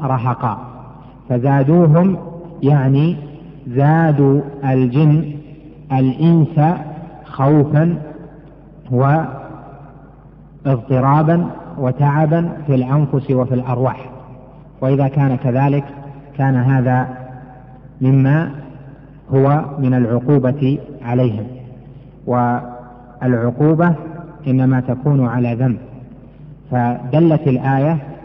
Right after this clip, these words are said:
على ذم أولئك، وإنما ذموا لأنهم صرفوا تلك العبادة لغير الله جل وعلا، والله سبحانه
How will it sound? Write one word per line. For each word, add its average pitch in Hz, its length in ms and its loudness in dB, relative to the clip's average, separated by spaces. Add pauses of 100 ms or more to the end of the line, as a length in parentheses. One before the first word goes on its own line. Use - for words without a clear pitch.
(300)
على 131 460 0 (200)
ذم 139 380 4
أولئك، 135 420 0 (920)
وإنما 131 520 2
ذموا 143 480 4 (500)
لأنهم 135 720 2 (840)
صرفوا 135 580 2 (300)
تلك 135 260 2
العبادة 127 640 2 (540)
لغير 127 320 2
الله 123 600 0 (180)
جل 120 220 0
وعلا، 110 420 -2 (520)
والله 131 340 0
سبحانه 139 560 -2